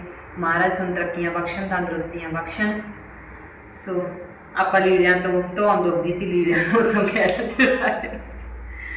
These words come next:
ਮੈਂ ਬੁਟੀਕ ਨਹੀਂ ਸੀ ਜਾਂਦੀ, ਮੈਂ ਕਿਹਾ ਵੀ ਮੇਰੀ ਧੋਣ ਬਹੁਤ ਗਲਦੀ ਆ।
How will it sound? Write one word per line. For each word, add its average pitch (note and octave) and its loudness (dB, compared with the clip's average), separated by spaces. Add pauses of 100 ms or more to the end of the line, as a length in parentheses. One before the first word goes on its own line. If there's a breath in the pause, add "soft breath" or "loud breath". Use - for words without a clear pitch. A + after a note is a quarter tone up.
(180 loud breath)
ਮੈਂ A#3+ 8
ਬੁਟੀਕ A3+ 4
ਨਹੀਂ G#3+ 10
ਸੀ G#3 2
ਜਾਂਦੀ, F#3+ 2
ਮੈਂ G3 0
ਕਿਹਾ F#3+ 2
ਵੀ G3+ 4
ਮੇਰੀ F#3+ 2
ਧੋਣ G3+ 4
ਬਹੁਤ - 0
ਗਲਦੀ F3+ -2
ਆ। G#3 2